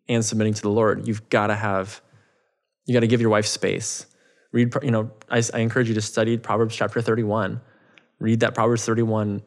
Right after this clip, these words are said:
chapter about, about the godly wife and the godly woman, and begin to see your wife in that context. Maybe she's not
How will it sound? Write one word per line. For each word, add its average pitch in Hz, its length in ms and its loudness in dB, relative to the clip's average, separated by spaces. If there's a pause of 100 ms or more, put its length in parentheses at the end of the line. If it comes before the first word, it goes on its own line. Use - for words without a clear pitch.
(260)
chapter 107 380 -2
about, 98 420 -2 (160)
about 101 280 -2
the 107 100 0
godly 104 340 2
wife 101 400 -2
and 104 60 -6
the 95 60 -4
godly 101 280 0
woman, 104 520 -2
and 107 200 -2
begin 113 260 2
to 117 60 2
see - 220 2
your 135 180 6
wife 107 300 0
in 110 60 0
that 104 160 0
context. 120 520 -4
Maybe 123 220 2
she's 147 200 0
not 143 360 0